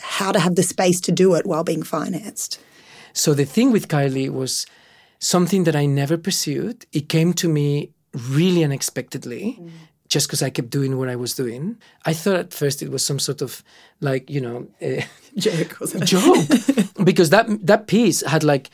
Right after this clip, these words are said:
Speaker 2: it, the music was, like, one washing machine sound. It was really abstract. I was like, "Oh my God," like, you know, but, but actually that's what they were looking for,
Speaker 1: Yeah.
Speaker 2: for something a lot more abstract and
Speaker 1: Mm.
Speaker 2: more contemporary and so on.
Speaker 1: So what were your feelings about choreographing for a pop star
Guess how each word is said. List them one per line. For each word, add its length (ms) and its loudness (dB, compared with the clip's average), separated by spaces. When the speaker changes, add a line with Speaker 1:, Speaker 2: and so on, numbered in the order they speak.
Speaker 2:
it, 180 2
the 80 4
music 340 4
was, 220 -2
like, 160 2
one 320 -2
washing 260 2
machine 320 0
sound. 640 0
It 60 -4
was 200 -4
really 240 2
abstract. 520 -4
I 60 -4
was 160 0
like, 160 -4
"Oh 60 -4
my 120 -4
God," 260 -8
like, 280 -8
you 80 4
know, 100 6
but, 260 2
but 180 8
actually 380 4
that's 200 0
what 140 2
they 80 0
were 120 -2
looking 260 0
for, 220 -4
Speaker 1:
Yeah. 60 -4
Speaker 2:
for 80 -4
something 320 0
a 40 2
lot 140 0
more 180 -2
abstract 600 -4
and 120 4
Speaker 1:
Mm. 40 0
Speaker 2:
more 140 -2
contemporary 480 -4
and 80 -4
so 220 -2
on. 200 -8
Speaker 1:
So 100 4
what 200 0
were 100 2
your 180 -4
feelings 460 6
about 340 2
choreographing 800 0
for 280 -2
a 60 -2
pop 280 -2
star 560 -10